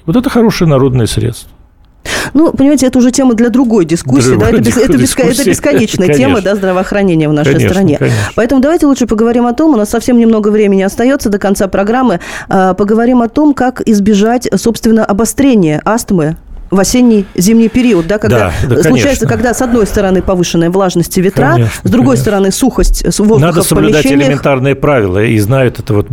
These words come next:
Speaker 1: пациенты, знают, врач рассказывает обычно. Значит, нужно контролировать экспозицию, как мы говорим, количество аллергена. То есть всего клеща не убить невозможно. Он живёт с нами, он питается слущенным эпителием, органикой.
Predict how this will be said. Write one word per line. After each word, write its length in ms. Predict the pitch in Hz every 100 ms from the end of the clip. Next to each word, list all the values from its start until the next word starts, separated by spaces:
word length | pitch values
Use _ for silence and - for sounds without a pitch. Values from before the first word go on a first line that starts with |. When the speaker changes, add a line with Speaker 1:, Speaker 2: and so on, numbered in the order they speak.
| 110
Speaker 1:
пациенты, 540 | 120 - 120 123 -
знают, 380 | 95 113 101 95
врач 320 | 101 104 -
рассказывает 760 | 131 143 120 113 - 113 92 107
обычно. 400 | 87 87 - 117
Значит, 300 | 92 - 131
нужно 240 | 107 113
контролировать 720 | 131 - 120 117 123 120 - - - - -
экспозицию, 720 | - - - 131 95 104 -
как 160 | 104 101
мы 80 | 104
говорим, 180 | 101 90
количество 600 | - 110 123 - - 127
аллергена. 640 | 147 113 101 95 95 90
То 100 | - 104
есть 120 | - 262 -
всего 300 | - - 123
клеща 400 | 135 131 - 120
не 100 | 110
убить 420 | 113 123 110 -
невозможно. 600 | 123 110 104 113 85 78 92
Он 80 |
живёт 300 | 98 104 110
с 100 | -
нами, 220 | - 95 92
он 80 |
питается 500 | 90 - 117 110 - - -
слущенным 540 | - 127 120 - 117 110
эпителием, 640 | 110 123 107 78 92 135
органикой. 600 | 131 98 95 92 131 -